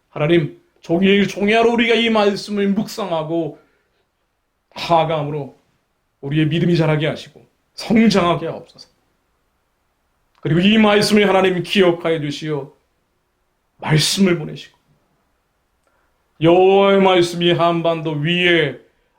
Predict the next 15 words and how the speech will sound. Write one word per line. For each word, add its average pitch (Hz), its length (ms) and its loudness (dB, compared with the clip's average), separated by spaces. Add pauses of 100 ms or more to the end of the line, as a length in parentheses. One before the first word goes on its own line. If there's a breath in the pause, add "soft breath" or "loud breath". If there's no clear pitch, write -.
악인은 175 560 0
무너지고 190 680 0 (260 loud breath)
의인이 233 500 2
승리한다는 196 720 -2
주님의 175 320 -4
말씀이 156 600 -8 (320)
하루속히 208 640 -8
한반도 170 520 -4
위에 160 280 -4
이루어지게 156 500 -4
하옵소서. - 380 -12 (500)
이 185 160 2
말씀을 196 600 2
기억하여 196 640 -2
주시어, 170 520 -2